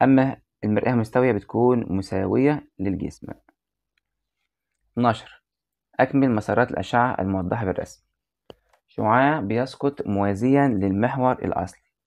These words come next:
يحصل له إيه؟ صح، ينعكس مرا بالبؤرة.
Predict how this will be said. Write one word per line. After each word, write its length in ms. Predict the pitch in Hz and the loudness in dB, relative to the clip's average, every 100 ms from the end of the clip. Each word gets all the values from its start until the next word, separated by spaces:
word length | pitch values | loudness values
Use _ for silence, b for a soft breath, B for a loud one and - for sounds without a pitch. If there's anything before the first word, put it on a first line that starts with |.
| _ _ | _ _
يحصل 240 | _ 98 | _ -2
له 80 | 90 | 2
إيه؟ 240 | 95 98 _ _ | 0 -2 _ _
صح، 380 | - - - | -12 -12 -14
ينعكس 540 | 87 92 113 135 131 - | -10 -6 -4 -4 -6 -6
مرا 320 | 101 127 139 | -4 -2 -4
بالبؤرة. 460 | 104 - - - | -4 -4 -6 -8